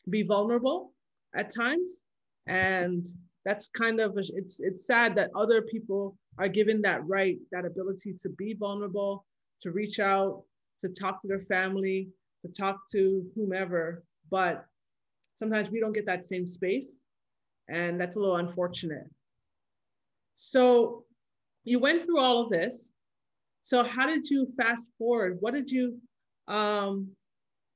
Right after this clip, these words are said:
actually, I'll ask another question. So what was it like growing up with a mental illness in your family? How did your family treat you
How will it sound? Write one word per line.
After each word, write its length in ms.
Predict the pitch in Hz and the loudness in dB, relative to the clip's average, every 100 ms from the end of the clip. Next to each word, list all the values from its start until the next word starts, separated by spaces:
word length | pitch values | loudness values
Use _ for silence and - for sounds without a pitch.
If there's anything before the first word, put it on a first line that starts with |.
| _ - | _ -6
actually, 300 | 247 - 226 | -4 0 2
I'll 80 | 208 | 2
ask 220 | 214 214 | 0 -4
another 240 | 202 190 | -6 -6
question. 440 | 180 156 156 147 151 - _ _ _ _ - | -6 -8 -8 -12 -14 -18 _ _ _ _ 0
So 160 | 262 | 4
what 180 | 247 320 | 4 4
was 200 | 381 359 | 2 0
it 100 | 262 | -2
like 300 | 220 233 220 185 - 185 | 0 2 2 -2 -8 -4
growing 360 | 214 233 240 | 0 0 0
up 120 | 226 | -2
with 160 | 214 214 | -4 -2
a 20 | |
mental 320 | 208 208 208 - | -2 -2 -4 -4
illness 440 | 202 202 196 - | -4 -4 -6 -6
in 160 | 196 185 | -6 -4
your 220 | 156 165 | -6 -6
family? 520 | - 175 180 147 123 - _ _ _ _ | -4 -2 -2 -6 -10 -16 _ _ _ _
How 120 | - 240 | -2 -2
did 140 | 294 | 0
your 120 | 285 | -4
family 460 | 277 185 208 208 180 | -2 0 0 -2 -4
treat 380 | - 180 180 175 | -4 -6 -6 -6
you 240 | 160 | -6